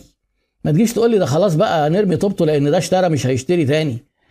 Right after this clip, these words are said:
او تيجي تعمل زي ما الناس اللي هي اللي ايه، اللي فاهمه غلط بتعمل، يقول لك: "الحمد لله، no news good news"، ايه، ما اتصلش يتخانق يبقى الحمد لله ماشي كويس، لا،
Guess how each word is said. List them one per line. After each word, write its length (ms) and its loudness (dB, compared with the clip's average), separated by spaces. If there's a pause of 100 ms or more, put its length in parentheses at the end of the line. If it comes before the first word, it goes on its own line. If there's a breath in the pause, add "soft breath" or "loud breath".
(240 soft breath)
او 160 0
تيجي 240 0
تعمل 400 0
زي 300 0
ما 100 0
الناس 320 0
اللي 220 0
هي 360 2
اللي 220 0
ايه، 480 0
اللي 180 0
فاهمه 300 2
غلط 300 0
بتعمل، 400 0
يقول 140 0
لك: 140 -2
"الحمد 300 -2
لله، 340 2
no 220 0
news 300 2
good 160 2
news"، 380 0
ايه، 180 2
ما 80 -2
اتصلش 420 -2
يتخانق 460 0
يبقى 200 -2
الحمد 240 0
لله 160 0
ماشي 200 -4
كويس، 360 -2
لا، 200 0